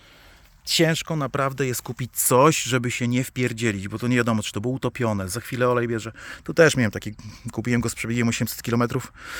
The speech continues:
nigdy wam nie mówiłem, ale też miałem tutaj niespodziankę małą, też niby wszystko, no nieważne, tak,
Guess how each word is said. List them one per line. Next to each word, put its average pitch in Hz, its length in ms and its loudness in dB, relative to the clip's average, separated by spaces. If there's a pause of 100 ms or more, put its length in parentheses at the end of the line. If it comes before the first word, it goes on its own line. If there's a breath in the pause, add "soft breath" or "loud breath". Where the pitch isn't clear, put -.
(260 loud breath)
nigdy 120 240 2
wam 123 160 8
nie 127 100 8
mówiłem, 123 400 8
ale 113 160 4
też 120 220 2
miałem 110 160 4
tutaj - 180 -2
niespodziankę 117 560 0
małą, 127 340 2 (920 loud breath)
też - 260 -6
niby 113 260 2 (400 loud breath)
wszystko, - 440 -6 (1120 loud breath)
no 185 160 2
nieważne, 101 520 2
tak, - 360 -6